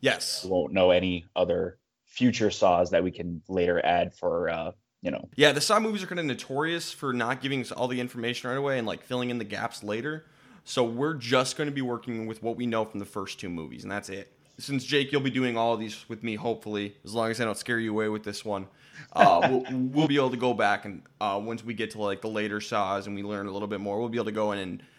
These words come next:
Speaker 1: fill in the blanks a little bit. But with just what we're given from this movie and what we know from the previous one, that's what we're working with here today.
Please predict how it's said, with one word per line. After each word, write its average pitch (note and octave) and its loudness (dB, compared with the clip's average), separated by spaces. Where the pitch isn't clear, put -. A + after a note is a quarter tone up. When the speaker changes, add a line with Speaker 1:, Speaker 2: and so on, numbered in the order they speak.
Speaker 1:
fill D#3+ 2
in C#3 6
the B2+ 2
blanks A2 0
a G#2 -8
little G2 -2
bit. F#2+ -4
But - -6
with G#2 -8
just C#3 0
what B2+ -2
we're B2+ -2
given A#2+ 0
from A2+ -4
this G#2 -6
movie G#2 -4
and G2 -4
what G2+ -6
we A2 -4
know G2+ -4
from G#2 -10
the F#2 -12
previous F2+ -10
one, F#2+ -6
that's F#2 -8
what F#2 -8
we're F#2+ -4
working F#2+ -6
with E2 -8
here G2 -8
today. D2+ -8